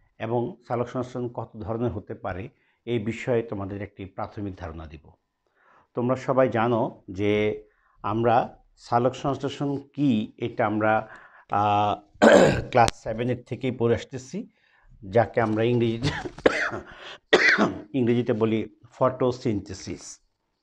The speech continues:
চার্লস বার্নেস আঠারোশো আটানব্বই সালে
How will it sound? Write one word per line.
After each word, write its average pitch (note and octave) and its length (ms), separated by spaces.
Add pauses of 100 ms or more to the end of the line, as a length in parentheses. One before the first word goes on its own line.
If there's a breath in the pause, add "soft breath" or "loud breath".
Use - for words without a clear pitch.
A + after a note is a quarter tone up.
(640 soft breath)
চার্লস B2+ 400
বার্নেস B2+ 720 (160)
আঠারোশো A#2+ 480
আটানব্বই A#2 420
সালে A#2+ 460